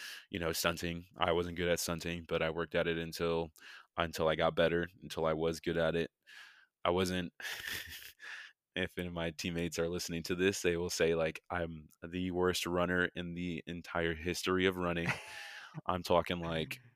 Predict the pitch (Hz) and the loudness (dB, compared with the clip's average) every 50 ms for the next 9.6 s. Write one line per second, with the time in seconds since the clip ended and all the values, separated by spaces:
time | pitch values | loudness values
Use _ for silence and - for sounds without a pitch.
0 | _ - - - - _ _ _ _ _ _ _ _ _ _ _ _ - 95 90 | _ -20 -20 -20 -20 _ _ _ _ _ _ _ _ _ _ _ _ 4 4 4
1 | 80 82 82 87 85 82 - 110 87 85 82 85 85 90 87 92 90 80 85 92 | 4 2 -6 -18 0 2 6 6 8 8 8 8 6 6 4 2 -2 0 0 0
2 | 90 82 82 80 87 90 87 87 87 80 82 80 78 85 80 - 110 107 98 98 | 0 0 -2 0 2 2 4 4 4 4 4 4 4 2 4 6 6 6 8 8
3 | 98 90 90 95 87 82 87 87 90 107 123 151 180 202 214 220 220 - - - | 8 8 8 8 8 6 6 10 10 12 12 12 12 12 10 8 6 4 2 -2
4 | - - - - - - 285 269 - - - - - - - - - - - - | -4 -2 -2 -2 0 2 4 2 2 0 -6 -12 -14 -16 -16 -16 -16 -18 -18 -20
5 | - - _ _ _ _ _ _ _ _ - - - 92 92 98 107 117 123 - | -20 -20 _ _ _ _ _ _ _ _ -18 -8 -2 4 6 8 10 10 8 10
6 | - 120 117 113 107 107 98 87 90 95 95 95 92 87 - - - 87 87 85 | 10 10 10 10 10 8 8 8 8 6 6 6 4 2 0 0 2 4 4 4
7 | 87 92 87 87 82 80 - 76 76 - - - 82 80 78 76 - 78 78 - | 2 2 2 2 0 0 0 -2 -2 -2 0 0 0 0 0 -4 -8 -8 -8 -8
8 | - - 82 82 82 82 82 85 - - 78 82 85 - - 82 85 85 82 - | -8 -8 -8 -6 -6 -8 -10 -8 -6 -4 -4 -4 -6 -6 -6 -6 -6 -4 -4 -6
9 | - 85 82 85 85 80 - 85 85 85 82 - | -6 -6 -6 -6 -8 -6 -4 -4 -2 -2 -4 -6